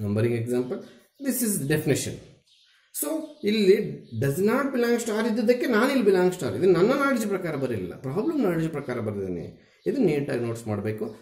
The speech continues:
This, this is also suitable for three marks. Yes, there is a problem number six. ಆ, set ಕೊಟ್ಟ, ಆ, relation ಕೊಟ್ಟ,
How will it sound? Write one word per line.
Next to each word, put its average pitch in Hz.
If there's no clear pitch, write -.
This, 226
this 202
is 220
also 202
suitable 143
for 120
three 101
marks. 69
Yes, 98
there 107
is 104
a 95
problem 104
number 110
six. -
ಆ, 160
set 165
ಕೊಟ್ಟ, -
ಆ, 90
relation 156
ಕೊಟ್ಟ, 110